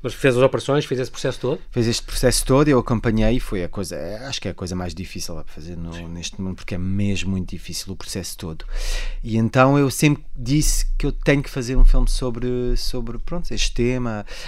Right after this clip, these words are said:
Speaker 2: mas não estava a encontrar o bom caminho, eh, estava ali à procura, mesmo aquele filme que eu tinha,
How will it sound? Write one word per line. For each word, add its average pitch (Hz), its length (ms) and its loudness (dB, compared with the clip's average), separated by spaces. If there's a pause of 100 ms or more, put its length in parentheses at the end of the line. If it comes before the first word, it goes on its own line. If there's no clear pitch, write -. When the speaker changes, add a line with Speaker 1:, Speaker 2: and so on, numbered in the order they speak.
Speaker 2:
mas 127 160 2
não 156 100 6
estava 175 300 8
a - 20 6
encontrar 156 540 0
o 151 100 0
bom 139 280 2
caminho, 143 560 2 (260)
eh, 113 300 0
estava 117 260 -2
ali 117 180 2
à 113 80 8
procura, 123 540 4
mesmo 117 220 2
aquele 104 220 0
filme 120 360 -2
que - 100 -12
eu - 140 -10
tinha, 101 200 -2